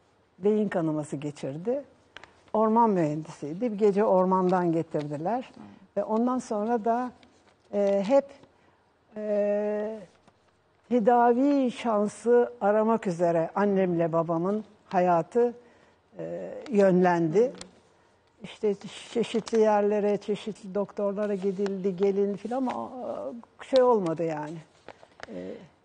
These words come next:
Speaker 2: D-, dokuz yaşındaydım dediniz değil mi babanızı
Speaker 1: Babam ilk,
Speaker 2: kaybettiğinizde?
Speaker 1: ilk dokuz yaşında kaybettim ama ilk,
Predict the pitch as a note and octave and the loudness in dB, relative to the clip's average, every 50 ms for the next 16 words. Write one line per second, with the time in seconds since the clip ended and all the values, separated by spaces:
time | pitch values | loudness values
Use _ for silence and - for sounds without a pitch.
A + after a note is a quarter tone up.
0 | _ _ - G#3 G#3 A3 - - - G3+ A3+ B3 A#3+ - D#4 D4+ C#4 D#4 C4+ B3 | _ _ -14 -10 -10 -10 -10 -8 -6 -2 -2 -2 -2 -2 -4 -2 0 0 0 0
1 | - - A3 G3+ G3 F#3+ F3+ F3 E3 D3+ E3+ F3+ F3 E3+ E3 D#3+ F3 F3 F3 E3+ | -2 -6 -8 -6 -4 -2 -2 -2 -2 -4 -4 -4 -2 -2 -4 -4 -4 -6 -6 -6
2 | E3+ F#3 B3 D4 E4 D4 A#3 F#3+ G3 F3+ F#3 F#3+ F#3+ F#3+ F#3 F3+ D#3+ D#3 F3+ F#3+ | -6 -4 -2 -2 0 -2 0 -2 -2 0 0 0 0 0 -2 -6 -6 -2 0 2
3 | F#3+ F#3+ G#3+ G#3+ A3 A3 G3+ F3 D#3+ E3 B3+ A3+ D#3+ D3+ - - - E3+ E3+ G#3+ | 2 4 2 2 2 2 2 2 2 4 2 2 -2 -4 -8 -10 -8 -4 0 0
4 | G#3+ A3+ G#3 - - - - G3 F#3+ - - G3+ G3 F#3 F#3+ A#3 G3+ - - A#3+ | 0 0 0 -4 -8 -8 -6 -6 -6 -6 -6 -6 -4 2 2 2 2 2 0 0
5 | F#3+ G#3+ F#3+ F3 - F3+ E3+ E3+ E3+ E3+ - F#3 E3+ E3+ E3+ E3+ F3+ F3+ - D4+ | 2 2 0 0 0 -2 0 0 0 0 0 0 0 0 0 -2 -4 -6 -6 -4
6 | D4 D4+ C4 A3 A3+ A3+ - C4 C#4 C#4 C4 | -2 0 0 0 -2 -2 -2 -2 -2 -2 -2